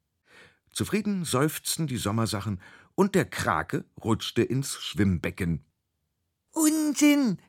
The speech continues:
zwitscherten die Schwalben, die über der Wasseroberfläche nach Mücken jagten. „Der Sommer endet morgen Abend. Dann schließt das Freibad und wir fliegen nach Afrika.“ „Ja, wir wollen auch nach diesem Afrika-Dings fliegen“,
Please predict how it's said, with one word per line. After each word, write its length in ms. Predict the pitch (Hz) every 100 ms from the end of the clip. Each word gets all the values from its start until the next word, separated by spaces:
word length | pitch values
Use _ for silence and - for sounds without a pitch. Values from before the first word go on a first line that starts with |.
| _ _
zwitscherten 500 | - - 135 127 123
die 120 | 113
Schwalben, 560 | 113 - 139 135 92 92
die 80 | 87
über 140 | 90
der 120 | 92
Wasseroberfläche 720 | 127 - 95 98 95 - 95 95
nach 120 | 90
Mücken 340 | 107 104 104
jagten. 480 | 95 85 - 110 95 - - - - -
„Der 100 | 254
Sommer 220 | 262 254
endet 220 | 254 254
morgen 320 | 240 247 240 233
Abend. 480 | 247 233 190 180 - _ _ _
Dann 380 | 233 247 233 208
schließt 420 | - 214 214 -
das 140 | 175 -
Freibad 680 | - 175 175 165 220 240 - - -
und 260 | 240 226
wir 140 | 247 240
fliegen 300 | 220 240 240
nach 220 | 247 -
Afrika.“ 960 | 240 233 - - 202 - - 190 202 - _ _ _ _ _ _ _ _ _ _ _ -
„Ja, 160 | 170 185
wir 120 | 180
wollen 240 | 208 202
auch 260 | 170 220 -
nach 180 | 220 185
diesem 320 | 196 170 160
Afrika-Dings 640 | 151 202 214 202 190 151
fliegen“, 460 | - 214 240 185